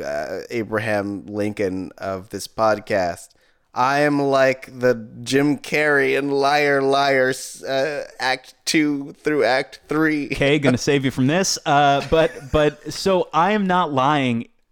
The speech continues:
Speaker 2: ironically, is almost, it's like, it's like the Schrodinger's cat of statements. Because if somebody tells you they're not lying,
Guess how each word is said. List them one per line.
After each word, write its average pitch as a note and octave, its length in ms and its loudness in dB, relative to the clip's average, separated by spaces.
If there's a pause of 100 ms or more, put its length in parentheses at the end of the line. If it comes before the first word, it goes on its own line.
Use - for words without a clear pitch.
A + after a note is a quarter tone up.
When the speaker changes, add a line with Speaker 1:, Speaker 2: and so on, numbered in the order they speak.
(380)
Speaker 2:
ironically, C3+ 840 2
is C#3 220 4 (100)
almost, D#3+ 460 0
it's - 200 -6
like, D3+ 240 2
it's D3+ 240 -2
like C#3+ 360 -2
the C3+ 80 0
Schrodinger's C3 580 0
cat A#2+ 380 -2 (180)
of G#2+ 140 -4
statements. B2 600 -4 (560)
Because C3 280 0
if B2+ 60 -6
somebody D#3+ 260 0
tells D#3 280 0
you D3 80 0
they're C3 160 2
not C3 200 0
lying, A#2 480 0